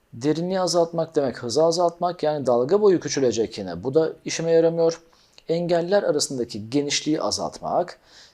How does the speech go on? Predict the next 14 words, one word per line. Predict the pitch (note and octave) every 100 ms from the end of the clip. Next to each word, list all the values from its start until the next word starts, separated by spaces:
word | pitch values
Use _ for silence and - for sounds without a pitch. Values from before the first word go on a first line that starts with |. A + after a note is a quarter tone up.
| _
yani | C#3 D#3 C#3+ B2 F#2 F2 C#3+ -
şu | -
üç | C3+ C3+ -
numarayı | A2+ F#2+ E2+
şuraya | E2 - G2 E2+
yazayım. | D#2+ D2 G2+ F3 F3+ _ _ - B2
W | D3+ D#3+ C3+ G#2 F2+ C#2+ - _ -
yarık | B2 C#3+ D3+
genişliğini | D3 B2 - A2 F#2+
küçültürsem | - A#2 C3+ A3 A3 F#3+ C3
dalga | A2 A2+ A#2+
boyundan | A#2+ A#2 A2
küçük | A2 -
olabilir. | A#2+ G2+ E2 E3+